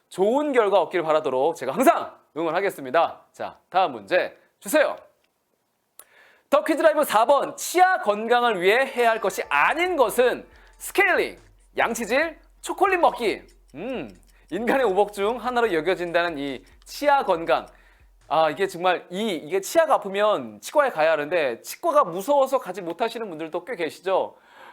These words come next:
저도 아직 치과가 너무 무서워서 정말 가끔 치실도 해주고 이렇게 하고 있는데, 자, 보기 중에 치아 건강을 위해 해야 할 일이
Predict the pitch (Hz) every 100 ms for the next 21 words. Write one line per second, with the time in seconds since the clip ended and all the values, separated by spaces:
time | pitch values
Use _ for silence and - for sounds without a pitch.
0 | - - - 277 220 185 240 - - -
1 | 294 247 233 190 214 254 165 185 254 208
2 | 185 214 139 110 175 175 180 160 117 -
3 | _ - 156 202 190 240 277 233 226 226
4 | 180 156 156 170 190 190 139 135 180 151
5 | 92 - - - - 160 240 349 339 269
6 | 220 285 285 349 339 - 202 214 220 226
7 | 180 196 240 240 233 214 214 175 196 233